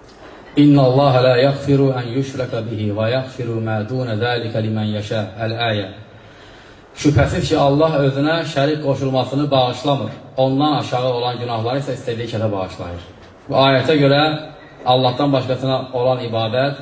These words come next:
bağışlanmayan günahdır. Maidə surəsində Allah Subhanahu taala buyurur ki, "Və men yushrik billah fəqad harramallahu aleyhil cənnə və mə'vahun nar və ma lizzaliminə min ansar." Şübhəsiz ki, Allaha şərik qoşan kəsə Allah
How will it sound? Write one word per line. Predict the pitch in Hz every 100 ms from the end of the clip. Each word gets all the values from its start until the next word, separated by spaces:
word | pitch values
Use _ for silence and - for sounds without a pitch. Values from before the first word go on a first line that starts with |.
| -
bağışlanmayan | 123 123 120 139 123 110 104
günahdır. | 101 101 - - - - - - - - -
Maidə | 123 127 139 143
surəsində | 131 117 107 120
Allah | 117 113
Subhanahu | - 117 113
taala | 117 110
buyurur | 113 139
ki, | 135
"Və | 123 127
men | 127 123
yushrik | 135 131 117 110
billah | 113 113 135 151 151 - - -
fəqad | 123 127
harramallahu | 107 139 131 123 123 123 135 131 123
aleyhil | 131 127 123 110
cənnə | 127 117 113 113
və | 120 131
mə'vahun | - 120 123 113 113 113
nar | 123 135
və | 131 135
ma | 127
lizzaliminə | 120 107 113 113 117 123 117
min | 113
ansar." | 113 110 127 107 104 - - - - -
Şübhəsiz | - 123 127 139 143
ki, | 131
Allaha | 120 123 131
şərik | 131 120 123
qoşan | 117 110 117 113
kəsə | 110 110 127
Allah | 120 123 139